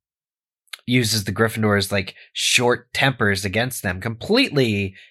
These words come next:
ignoring the fact that they were provoked. And it's just, it's just when you have a bold group of people who are unwilling to see truth and have authority,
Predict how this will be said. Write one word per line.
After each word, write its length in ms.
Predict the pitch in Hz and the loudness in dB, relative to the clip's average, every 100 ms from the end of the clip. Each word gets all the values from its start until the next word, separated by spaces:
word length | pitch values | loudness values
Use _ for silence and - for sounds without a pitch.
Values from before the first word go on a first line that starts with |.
| _ | _
ignoring 640 | 120 120 131 175 202 120 | -6 0 4 4 4 2
the 80 | 104 | -2
fact 460 | - 151 160 123 - | 0 2 2 0 -4
that 200 | 98 - | -6 0
they 200 | 131 139 | 2 2
were 160 | 120 | 0
provoked. 760 | 98 98 98 107 - - - - _ _ _ _ _ _ - | -2 -4 0 0 -2 -12 -20 -20 _ _ _ _ _ _ -4
And 240 | 104 104 | 0 0
it's 220 | 110 107 | 0 -2
just, 280 | - 113 - | -4 -4 -6
it's 140 | 120 117 | -8 -6
just 220 | 113 - | -6 -4
when 160 | 120 | -2
you 140 | 139 143 | 0 0
have 380 | 123 117 123 117 | 2 4 4 2
a 360 | 110 104 104 - _ _ | 2 2 -2 -6 _ _
bold 580 | 110 104 117 123 135 113 | -6 0 4 4 2 0
group 380 | 98 117 147 - | 0 2 2 2
of 220 | 104 - | -4 -6
people 640 | - 151 151 98 87 110 - _ _ | -2 0 2 2 2 -2 -6 _ _
who 540 | - 110 104 104 104 - | -2 0 2 0 0 0
are 320 | 104 101 98 - | 2 2 2 0
unwilling 840 | 113 120 107 113 135 120 104 101 | -2 -2 0 2 4 4 0 -4
to 200 | - 104 | -6 -6
see 300 | 95 - 113 | -4 -2 -2
truth 640 | 107 - 143 110 107 - _ _ _ _ - | -2 -2 0 0 -2 -8 _ _ _ _ -4
and 420 | 104 101 98 95 | 0 0 -2 -8
have 440 | - 110 113 127 110 | -6 -2 2 0 -2
authority, 800 | - - 110 139 113 85 98 - | -6 -2 2 2 0 -4 -8 -12